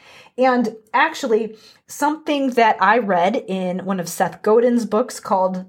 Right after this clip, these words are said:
The Dip was really helpful in explaining this.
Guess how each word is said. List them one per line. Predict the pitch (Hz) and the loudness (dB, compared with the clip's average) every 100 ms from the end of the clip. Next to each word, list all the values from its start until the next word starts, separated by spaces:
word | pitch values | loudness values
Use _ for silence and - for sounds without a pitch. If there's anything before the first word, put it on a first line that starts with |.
| - | -12
The | 190 175 | -10 -10
Dip | - 202 175 175 - _ _ _ - | -6 -4 -2 -4 -10 _ _ _ -2
was | 208 202 202 - | 2 2 0 -2
really | 254 349 | -4 -2
helpful | 247 240 233 254 233 | 0 0 0 -2 0
in | 190 | -2
explaining | 180 - - 185 180 190 208 214 214 _ | -4 -8 -6 -4 -2 -2 -2 -4 -8 _
this. | 190 208 247 262 - | -2 2 2 0 -8